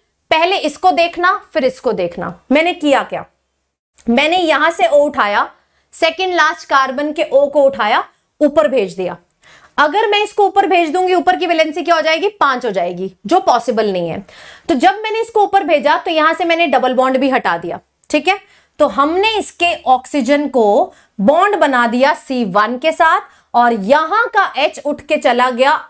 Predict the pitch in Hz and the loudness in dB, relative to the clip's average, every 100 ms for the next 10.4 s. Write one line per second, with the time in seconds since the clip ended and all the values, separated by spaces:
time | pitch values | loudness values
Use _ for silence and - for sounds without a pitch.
0 | _ - 392 453 494 285 247 240 226 233 | _ 0 2 4 2 0 0 0 2 2
1 | 247 233 247 240 247 233 247 247 247 254 | 0 -2 -2 -2 0 0 0 0 0 0
2 | 262 - 220 233 240 240 247 - - - | 0 -2 0 2 4 4 0 -10 -20 -6
3 | - 311 269 320 330 330 320 320 349 - | -2 -2 0 -2 -2 2 4 4 2 -4
4 | - 330 339 294 302 311 320 294 294 302 | -8 -2 2 2 0 -2 -6 -4 -2 0
5 | 359 320 294 285 302 277 233 - - 262 | 0 0 0 -2 -2 0 -2 -2 0 2
6 | 269 320 - _ _ _ 285 277 302 320 | 2 0 -4 _ _ _ 0 0 -2 -4
7 | 320 302 320 330 453 - - - 226 269 | -4 -2 0 0 -2 -6 -18 -6 0 2
8 | 294 330 466 _ _ - 311 392 539 - | 2 -2 -8 _ _ -4 0 2 0 -8
9 | _ - 285 320 427 - - 208 214 233 | _ -6 0 2 0 -4 -6 -4 -4 -8
10 | - 415 466 480 | -2 0 0 -4